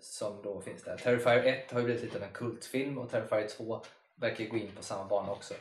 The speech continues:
vilket är helt sjukt. Eh, för nu tror jag till och med att man har skickat in, eh, eh, alltså Terrifier två har hamnat in på, eh, bordet hos, eh, Oscarsakademin.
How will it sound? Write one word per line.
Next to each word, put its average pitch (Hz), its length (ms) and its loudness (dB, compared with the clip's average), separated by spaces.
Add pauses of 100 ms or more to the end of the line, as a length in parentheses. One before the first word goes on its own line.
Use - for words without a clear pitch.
vilket 127 320 -2
är 127 60 4
helt 117 240 0
sjukt. - 580 -4 (840)
Eh, 107 340 -6 (140)
för - 160 -4
nu 123 200 4
tror 117 240 2
jag 107 120 2
till 110 120 -4
och 110 60 -2
med 107 180 4
att - 140 -4
man 104 120 -2
har 104 120 -2
skickat 107 380 -6
in, 104 260 -4
eh, 101 80 -2
eh, - 1400 -8
alltså 117 180 -2 (180)
Terrifier 120 440 6
två 127 320 -2
har 120 100 2
hamnat 120 360 2
in 120 320 -4
på, 107 320 -2 (880)
eh, 107 380 -2
bordet 113 420 0
hos, 110 340 -8
eh, 104 300 -2
Oscarsakademin. 110 1040 -6